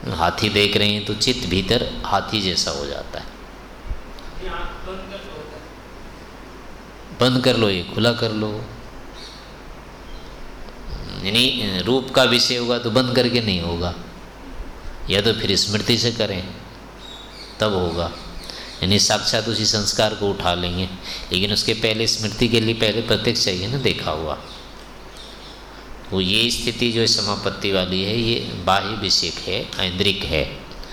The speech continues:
Speaker 1: तो ये तो आँख के इंद्रियों के खुले रहने की अवस्था में होगा,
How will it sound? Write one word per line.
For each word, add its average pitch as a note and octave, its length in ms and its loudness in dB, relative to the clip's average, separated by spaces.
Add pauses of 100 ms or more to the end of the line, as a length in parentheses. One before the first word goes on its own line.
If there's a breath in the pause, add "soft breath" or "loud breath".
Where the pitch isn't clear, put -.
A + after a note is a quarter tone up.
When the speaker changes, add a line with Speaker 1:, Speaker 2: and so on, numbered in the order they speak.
(420 loud breath)
Speaker 1:
तो F2+ 60 0
ये F#2+ 120 6
तो - 140 4
आँख G2 560 0
के B2+ 60 0
इंद्रियों G2+ 400 0
के A2 100 0
खुले G2+ 300 4
रहने F2+ 300 0
की F#2 120 2
अवस्था E2 360 0
में E2 160 -2
होगा, F2 420 0